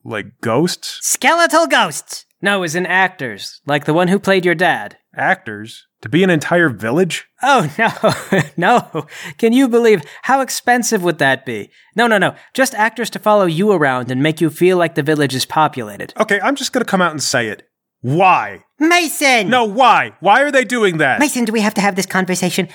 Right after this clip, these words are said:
Speaker 2: I, I am so sorry, Max. You do not have to show Mason your context if you don't want to. Everyone's context is
Speaker 3: Oh,
Speaker 2: private
Speaker 3: no,
Speaker 2: and
Speaker 3: no,
Speaker 2: their
Speaker 3: no,
Speaker 2: own.
Speaker 3: no, no. It's, it's, it's quite all right. Uh, you know what? Let's get situated in. I've got some supplies in the basement of one of those houses. We'll get down there and I'll tell you what it is I can.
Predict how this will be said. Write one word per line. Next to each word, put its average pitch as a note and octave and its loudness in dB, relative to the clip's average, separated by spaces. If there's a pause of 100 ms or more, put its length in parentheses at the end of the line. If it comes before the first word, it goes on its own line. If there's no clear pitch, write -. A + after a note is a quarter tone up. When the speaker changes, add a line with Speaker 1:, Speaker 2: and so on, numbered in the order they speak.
Speaker 2:
I, C#4 -4 (240)
I F3 -6
am D#3+ -6
so F3 -2
sorry, D#3+ 0
Max. D#3 -2 (160)
You E3 -4
do F3 2
not E3+ 0
have A#3+ -2
to B3 -2
show A3+ 2
Mason G#3 0
your F#3 0
context F#3 -2
if D3 -2
you D3 2
don't G3+ 2
want F#3 -2
to. F3+ 0 (240)
Everyone's C4+ -2
context B3+ 0
is G#3 0
Speaker 3:
Oh, D#3+ -4
Speaker 2:
private F#3+ 4
Speaker 3:
no, E3+ 4
Speaker 2:
and D#3+ 2
Speaker 3:
no, - 2
Speaker 2:
their - 4
Speaker 3:
no, A3 2
Speaker 2:
own. E3+ 2
Speaker 3:
no, A#2 -2
no. A2+ -6
It's, - -12
it's, - -10
it's D3 -6
quite A#3+ -2
all G#3+ 0
right. C3 -2
Uh, C#3+ 0 (360)
you G#3 -2
know A#3+ 4
what? A#3 0
Let's C#4+ 0
get D4 -2
situated A#3 0
in. B2+ -2 (260)
I've D#3+ -2
got B3 -2
some A#3+ -8
supplies E3+ 0
in D3 -4
the C#3 -4
basement D#3 -2
of B2 -2
one D3+ 2
of F3 -4
those G3 0
houses. A#2+ -2
We'll A2+ -6
get E3 -2
down E3+ -2
there F3+ 2
and D#3+ 2
I'll C3+ 0
tell E3+ 0
you F3 0
what E3 0
it D3+ 0
is D#3 0
I C3+ 0
can. G2+ -6